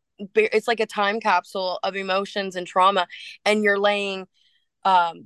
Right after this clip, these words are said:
dirt and clay and sand and cement and all this stuff over it,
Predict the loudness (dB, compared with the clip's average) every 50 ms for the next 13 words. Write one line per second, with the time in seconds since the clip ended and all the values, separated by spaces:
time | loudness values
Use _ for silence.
0 | -20 -8 -2 0 2 2 2 2 0 -2 _ -10 -14 -14 -14 -16 -20 -8 0 4
1 | 6 6 6 4 4 0 -6 -10 -10 -14 -18 -12 -4 -2 0 0 0 -2 -6 -10
2 | -12 -12 -10 -8 -8 -6 -4 -2 0 0 0 0 -2 -2 0 2 2 2 2 0
3 | -4 -2 0 0 0 2 2 0 0 0 0 0 2 2 0 0